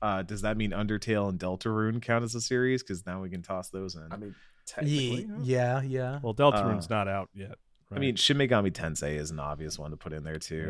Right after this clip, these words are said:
Speaker 4: Yeah,
Speaker 1: Uh,
Speaker 4: Persona.
Speaker 1: that get-,
Speaker 2: Persona.
Speaker 1: that gets messy 'cause you have, like, Shin Megami Tensei, and then you have, like,
Speaker 3: And
Speaker 1: the main
Speaker 3: Persona.
Speaker 1: trunk keeps going, but then you have, like, Persona off to the side, and then, like, Strange Journey and Devil Survivor and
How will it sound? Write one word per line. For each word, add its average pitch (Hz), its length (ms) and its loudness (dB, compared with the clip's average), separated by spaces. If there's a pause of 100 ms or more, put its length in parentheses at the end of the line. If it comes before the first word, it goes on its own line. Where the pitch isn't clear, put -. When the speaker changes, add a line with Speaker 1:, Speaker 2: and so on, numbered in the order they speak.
Speaker 4:
Yeah, 80 60 -4
Speaker 1:
Uh, - 20 -8
Speaker 4:
Persona. 104 340 2
Speaker 1:
that 113 180 6
get-, 123 140 6
Speaker 2:
Persona. 110 280 -8
Speaker 1:
that 117 180 8
gets 135 200 4
messy 98 380 2
'cause 92 180 -4
you 95 100 -2
have, 87 120 -4
like, 90 220 -6
Shin 143 200 2
Megami 127 360 4
Tensei, 90 680 0
and 92 80 -2
then 95 80 -2
you 95 100 -2
have, 95 200 -2
like, 92 300 -2
Speaker 3:
And 131 100 -8
Speaker 1:
the - 40 2
main 131 340 4
Speaker 3:
Persona. - 140 2
Speaker 1:
trunk 127 320 4
keeps - 300 0
going, 95 380 2
but 92 120 0
then 101 120 -2
you 98 80 -2
have, 92 100 -4
like, 95 220 -4
Persona 113 480 2
off 98 300 0
to 98 80 -10
the 92 120 -4
side, 92 560 0
and 92 240 -6
then, 92 160 -4
like, 85 360 -6
Strange 98 520 0
Journey 92 460 0
and 87 120 -4
Devil 92 400 0
Survivor 90 760 0
and 87 320 -4